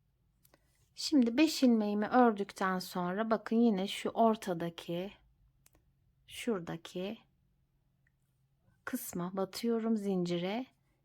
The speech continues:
Bir art-, arttırma yaptım. Yanındaki ilmeği normal örüyorum. Bir ilmek ördükten sonra yine yanındaki orta zincirden batarak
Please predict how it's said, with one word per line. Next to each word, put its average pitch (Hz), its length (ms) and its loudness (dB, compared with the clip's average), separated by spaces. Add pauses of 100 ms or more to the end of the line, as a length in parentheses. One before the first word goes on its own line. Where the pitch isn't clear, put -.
(260)
Bir 226 320 4
art-, - 400 -4
arttırma 190 580 2
yaptım. 180 720 -4 (1600)
Yanındaki 240 640 8
ilmeği 185 540 0
normal 175 560 2
örüyorum. 214 800 0 (1900)
Bir 277 120 8
ilmek 190 360 2
ördükten 196 640 0
sonra 180 480 -6
yine 226 300 4
yanındaki 202 880 0 (260)
orta 226 340 2
zincirden 175 760 -2
batarak 202 800 -6